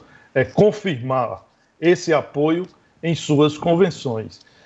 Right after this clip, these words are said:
Então, o progressista, essa coligação que vai respaldar a candidatura de Rosalba Ciarline e Jorge do Rosário, é, tem,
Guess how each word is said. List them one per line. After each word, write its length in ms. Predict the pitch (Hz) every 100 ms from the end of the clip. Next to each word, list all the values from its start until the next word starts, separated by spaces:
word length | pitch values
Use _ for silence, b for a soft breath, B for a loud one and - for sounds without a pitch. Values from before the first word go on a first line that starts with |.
| b
Então, 200 | - 131
o 60 | 196
progressista, 800 | 208 190 175 156 - 190 - 156
essa 380 | 139 190 - 170
coligação 840 | 170 160 151 143 - 143 123 117
que 180 | - 143
vai 300 | 127 123 139
respaldar 640 | 120 175 - 170 139 135 143
a 60 |
candidatura 760 | 127 147 135 131 113 151 147 117 - B B -
de 200 | 143 135
Rosalba 440 | 131 131 160 147
Ciarline 720 | - 165 135 113 151 170 143
e 20 |
Jorge 280 | 113 139 120
do 80 | 151
Rosário, 460 | 180 113 143 147 147 - b b b -
é, 480 | 139 135 127 123 117 -
tem, 440 | - 170 156 127